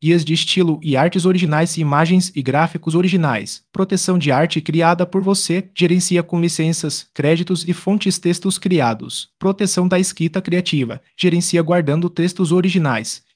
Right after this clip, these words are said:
evite cópia de terceiros, componentes de terceiros com licença, podem ter restrições diferentes, gerencia revisando licenças, não viole termos, registro opcional de obra, prova formal de autoria, gerencia avaliando registrar,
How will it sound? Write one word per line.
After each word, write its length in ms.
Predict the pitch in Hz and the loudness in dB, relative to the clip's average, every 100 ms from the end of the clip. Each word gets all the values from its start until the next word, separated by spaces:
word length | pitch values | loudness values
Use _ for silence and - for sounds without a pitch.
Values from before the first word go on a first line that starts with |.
| - | -4
evite 320 | 139 185 190 | -2 0 -2
cópia 300 | - 165 170 | -2 0 0
de 100 | 170 | -2
terceiros, 520 | 190 190 - 156 185 | -2 -2 0 0 0
componentes 640 | - 220 202 156 160 185 | -2 -2 0 0 2 0
de 100 | 160 | 0
terceiros 560 | 180 196 202 156 165 170 | 0 0 0 0 0 0
com 140 | 185 | 0
licença, 560 | 170 170 151 139 - 139 _ | 0 0 -2 -2 -6 -12 _
podem 260 | - 214 220 | -4 0 0
ter 160 | 214 175 | 2 2
restrições 640 | 190 190 190 196 151 165 | 2 0 -2 -2 0 0
diferentes, 720 | 165 190 175 131 123 - - - | 0 0 0 0 -2 -10 -14 -10
gerencia 440 | - 170 165 170 | 0 2 2 2
revisando 520 | 147 190 190 147 160 165 | 2 2 2 2 2 2
licenças, 680 | 156 - 156 156 151 - - _ | 0 0 -2 -2 -6 -10 -14 _
não 220 | 165 202 | -2 2
viole 300 | 185 156 151 | 4 4 2
termos, 420 | 175 - 175 180 - | 0 0 0 0 2
registro 400 | 196 185 - 202 | 2 2 0 -2
opcional 440 | 190 - 147 151 | -2 -2 0 0
de 160 | 160 156 | 2 4
obra, 400 | 131 127 - - | 4 2 -8 -14
prova 260 | - 165 165 | -2 0 0
formal 420 | 160 170 151 135 | 0 0 2 0
de 100 | 143 | 2
autoria, 520 | 165 160 151 160 170 - | 0 0 0 0 0 0
gerencia 500 | - 170 175 - 170 | 0 2 0 0 2
avaliando 460 | 185 196 165 170 175 | 4 4 4 2 2
registrar, 720 | 143 180 196 165 147 131 | 2 2 0 0 0 0